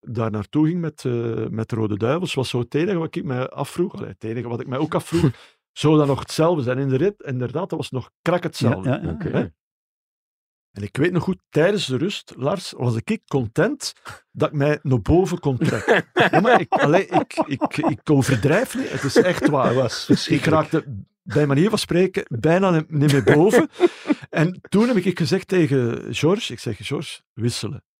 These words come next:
Speaker 1: Ik, echt waar, ik heb mijn
Speaker 3: Dat
Speaker 1: vervanging
Speaker 3: zeg je,
Speaker 1: gevraagd.
Speaker 3: hey, dat
Speaker 2: Ja.
Speaker 3: zei je
Speaker 1: Ik
Speaker 3: toch
Speaker 1: heb
Speaker 3: wel,
Speaker 1: mijn,
Speaker 3: hè?
Speaker 1: nee,
Speaker 3: Ja.
Speaker 1: echt waar, maar toen heb ik mijn vervanging gevraagd. Hè?
Speaker 3: Oké, ja.
Speaker 1: En George, ja, die wil, die wou daar, ja. Niet van weten, ja, die wou daar nooit van weten, van mij eraf te halen, of bij de club niet, dat was zo.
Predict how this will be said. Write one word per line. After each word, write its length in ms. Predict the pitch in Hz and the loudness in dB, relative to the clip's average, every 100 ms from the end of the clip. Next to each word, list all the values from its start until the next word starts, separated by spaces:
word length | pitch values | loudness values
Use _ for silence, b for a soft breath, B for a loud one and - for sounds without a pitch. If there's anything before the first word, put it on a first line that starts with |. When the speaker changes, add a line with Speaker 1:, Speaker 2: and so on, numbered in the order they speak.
| _ | _
Speaker 1:
Ik, 180 | _ - | _ -16
echt 280 | - - 180 | -8 -6 -4
waar, 160 | 170 196 | -4 -6
ik 100 | - | -8
heb 100 | 147 | -4
mijn 120 | 139 | -4
Speaker 3:
Dat 80 | 113 | -4
Speaker 1:
vervanging 280 | 98 147 190 | -4 -2 0
Speaker 3:
zeg 120 | 180 156 | 2 2
je, 60 | |
Speaker 1:
gevraagd. 240 | 104 87 80 | 4 2 2
Speaker 3:
hey, 160 | 87 | 0
dat 100 | 85 | 0
Speaker 2:
Ja. 40 | 78 | -2
Speaker 3:
zei 220 | 95 104 | -2 0
je 80 | 85 | -2
Speaker 1:
Ik 80 | 80 | -4
Speaker 3:
toch 140 | - | -2
Speaker 1:
heb 120 | 190 | -2
Speaker 3:
wel, 120 | 160 | 0
Speaker 1:
mijn, 180 | 156 87 | -2 -2
Speaker 3:
hè? 60 | 87 | -4
Speaker 1:
nee, 280 | 165 151 226 | 0 0 0
Speaker 3:
Ja. 80 | - | -2
Speaker 1:
echt 180 | 85 107 | -4 -2
waar, 120 | 190 | 0
maar 120 | 117 110 | 0 -2
toen 220 | - 180 262 | 2 2 2
heb 100 | 160 | 0
ik 100 | 156 | -2
mijn 280 | 147 127 - | 0 0 -2
vervanging 560 | - 127 117 147 160 123 | -8 -6 -2 2 2 2
gevraagd. 560 | 117 92 101 87 _ _ _ _ | -2 -4 -6 -8 _ _ _ _
Hè? 140 | - 120 | -8 -6
Speaker 3:
Oké, 280 | 90 90 120 | -4 -4 -4
ja. 200 | 92 110 - b _ - | -6 -6 -8 b _ -14
Speaker 1:
En 100 | 90 | -8
George, 320 | 123 120 101 | -6 -6 -4
ja, 200 | 107 - | -4 -4
die 140 | 139 92 | -8 -6
wil, 180 | 107 - | -6 -4
die 140 | 113 | -6
wou 140 | 104 101 | -4 -4
daar, 240 | - - 92 | -6 -10 -14
ja. 100 | 107 - _ _ _ | -14 -18 _ _ _
Niet 200 | 139 120 | -8 -6
van 160 | - 101 | -6 -6
weten, 320 | 101 120 120 | -6 -6 -6
ja, 60 | |
die 140 | 110 107 | -6 -4
wou 120 | 110 | -4
daar 160 | 107 98 | -4 -6
nooit 220 | 110 117 | -6 -4
van 100 | 131 | -4
weten, 240 | 127 139 131 | -4 -4 -4
van 140 | 131 | -2
mij 100 | 139 | 0
eraf 280 | 127 131 208 | 2 2 2
te 60 | 139 | 2
halen, 280 | 127 120 123 | 4 4 4
of 60 | |
bij 120 | 139 | 4
de 120 | 123 - | 2 2
club 260 | - 160 | -2 0
niet, 140 | 156 151 | 0 0
dat 100 | 120 | 0
was 180 | 120 | -2
zo. 140 | - | -4